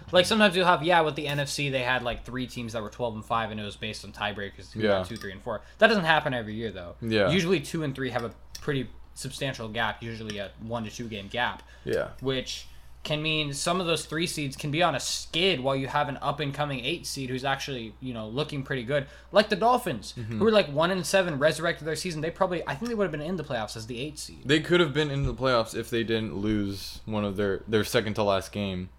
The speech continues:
Speaker 1: Oh, yeah. Right. That
Speaker 2: And then
Speaker 1: could happen.
Speaker 2: also, it, uh, didn't help that New England won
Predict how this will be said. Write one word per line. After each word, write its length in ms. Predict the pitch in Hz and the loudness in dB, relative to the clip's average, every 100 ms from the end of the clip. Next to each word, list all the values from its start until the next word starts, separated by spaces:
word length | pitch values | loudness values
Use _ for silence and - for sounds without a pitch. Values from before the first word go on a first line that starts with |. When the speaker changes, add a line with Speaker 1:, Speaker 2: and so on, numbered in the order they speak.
| - - | -20 -4
Speaker 1:
Oh, 380 | 143 147 139 131 | 2 4 4 4
yeah. 280 | 117 113 98 - - | 0 -2 -4 -10 -18
Right. 320 | 110 107 101 - | -8 -6 -6 -2
That 100 | 113 | 4
Speaker 2:
And 80 | |
then 120 | 113 110 | 6 6
Speaker 1:
could 60 | |
happen. 80 | 117 | 6
Speaker 2:
also, 480 | 117 113 120 110 110 | 6 4 4 6 6
it, 120 | 107 101 - - - | 2 0 -8 -16 -4
uh, 520 | 113 107 101 95 85 - 113 | 2 4 4 2 -2 -6 -4
didn't 200 | 127 120 | 0 2
help 240 | 117 117 120 | 4 4 6
that 160 | 101 | 4
New 200 | 107 104 | 4 2
England 560 | 120 113 110 98 98 92 - - - - | 2 2 2 0 -4 -8 -16 -20 -20 -10
won 560 | 101 101 95 92 92 | 0 2 4 2 -2